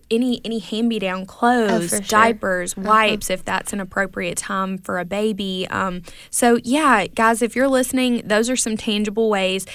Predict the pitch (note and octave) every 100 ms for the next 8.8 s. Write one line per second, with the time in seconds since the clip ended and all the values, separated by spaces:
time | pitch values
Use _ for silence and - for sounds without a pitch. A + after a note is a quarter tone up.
0 | - - G3+ F#3+ F#3+ G#3 C4+ C4 A#3 A#3
1 | - - A3 F#3 E3+ F#3+ - - - -
2 | A3+ - G3+ G3+ - G3+ F#3 F#3+ - G#3
3 | F#3+ F3+ F3+ - - G3+ F#3 F#3 - G#3+
4 | G#3+ G#3 A3 G#3 G3 G#3+ G3 - F#3+ G3+
5 | F3+ F3+ - - - G#3 G3 G3+ G3 G3
6 | F#3+ F#3 F3+ F#3 - F#3 F3 G3+ F#3+ E3+
7 | F3 - - - A3 A3+ A3+ A#3+ F#3 F#3+
8 | A3 A#3+ B3 B3+ B3 C4+ C#4+ C#4+